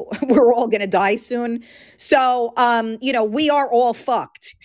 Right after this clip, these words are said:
<laughs> Maybe not literally, but definitely figuratively. So,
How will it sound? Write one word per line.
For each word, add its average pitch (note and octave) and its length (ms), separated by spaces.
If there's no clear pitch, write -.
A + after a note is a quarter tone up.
<laughs> - 1900
Maybe B3 360
not A#3+ 300
literally, F3 600
but E3+ 320
definitely A#3 560
figuratively. E3+ 1040
So, A#3 360